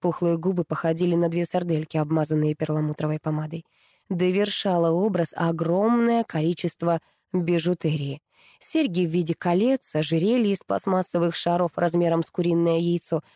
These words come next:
штук десять браслетов и примерно такое же количество перстней на морщинистых,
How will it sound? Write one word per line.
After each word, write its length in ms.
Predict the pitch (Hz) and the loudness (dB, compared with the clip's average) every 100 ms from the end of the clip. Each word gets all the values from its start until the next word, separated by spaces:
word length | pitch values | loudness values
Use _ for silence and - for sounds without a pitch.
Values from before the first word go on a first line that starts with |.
| _ | _
штук 300 | - - 285 | -14 -2 0
десять 300 | 208 226 180 | 0 -2 -2
браслетов 720 | 165 160 - 220 320 - 381 285 | -2 -4 -2 0 0 0 -2 -2
и 80 | |
примерно 480 | - 247 180 175 220 | -2 0 2 2 0
такое 360 | 226 - 160 160 | -2 -2 0 0
же 100 | 165 | -2
количество 640 | - 202 160 - - 170 | -2 -2 -2 -6 -4 -2
перстней 580 | 160 180 170 - 190 247 | 0 -2 -4 -2 2 2
на 160 | 262 185 | 2 2
морщинистых, 960 | 180 170 - 214 262 294 285 311 294 | 2 -2 -4 0 2 2 2 -2 -4